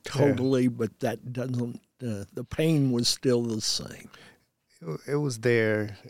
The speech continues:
Speaker 2: Um, it was there. My mom took the brunt of the blame for it. She, um, I, I, I think she took that to her grave,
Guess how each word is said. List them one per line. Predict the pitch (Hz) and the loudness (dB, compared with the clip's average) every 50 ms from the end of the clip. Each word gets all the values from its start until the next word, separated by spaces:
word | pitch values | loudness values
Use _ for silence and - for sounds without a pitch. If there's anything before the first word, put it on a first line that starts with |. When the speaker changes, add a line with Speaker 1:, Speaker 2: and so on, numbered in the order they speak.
| - | -4
Speaker 2:
Um, | - 120 117 113 113 117 120 | 0 0 0 2 0 0 2
it | 127 | 2
was | 127 123 113 110 | 2 2 2 4
there. | 120 120 117 117 113 113 | 4 4 4 4 4 2
My | 107 107 107 | 2 0 0
mom | 104 113 117 117 117 113 | 2 2 4 4 2 0
took | - - 120 107 - | 0 -4 -6 -4 -2
the | - 110 | -4 -4
brunt | 101 101 117 113 113 107 | 0 2 2 2 4 2
of | 107 | 0
the | 101 | -2
blame | 98 101 104 104 98 104 98 92 | -2 -2 0 0 0 0 0 -2
for | - - - 104 101 98 | -6 -6 -6 -4 -4 -4
it. | 101 95 | -6 -8
She, | - - - 107 110 107 101 _ _ - - _ _ _ _ _ _ _ _ - | -10 -10 -8 -8 -8 -8 -10 _ _ -20 -20 _ _ _ _ _ _ _ _ -4
um, | 117 110 113 110 110 104 | -2 -2 0 -2 -2 -2
I, | 101 107 110 | -2 -2 -2
I, | 107 104 110 113 | 0 0 -2 -2
I | 110 - - 92 101 | -4 -4 -6 -8 -6
think | - - 120 104 | -2 -2 -2 -2
she | - - 117 | -2 -6 -4
took | - - 117 101 - | -2 -2 -2 -2 0
that | 110 110 101 - | -2 -2 -2 0
to | - 110 | 0 0
her | 104 98 | 0 2
grave, | 104 101 95 95 98 95 95 95 - | 2 0 2 2 2 0 -2 -6 -10